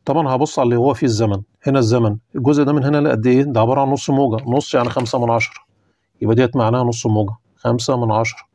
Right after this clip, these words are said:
على الزمن اللي هو كام؟ اللي هو اتنين من عشرة ثانية،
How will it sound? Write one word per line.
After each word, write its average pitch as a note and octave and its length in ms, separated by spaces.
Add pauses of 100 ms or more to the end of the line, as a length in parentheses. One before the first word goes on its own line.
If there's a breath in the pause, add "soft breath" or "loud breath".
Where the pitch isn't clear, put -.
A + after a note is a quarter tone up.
(420)
على A#2+ 160
الزمن C#3 360
اللي A#2+ 140
هو B2 120
كام؟ C3 380
اللي G#2+ 120
هو B2 100
اتنين B2 220
من A#2+ 100
عشرة A#2+ 220
ثانية، G#2 320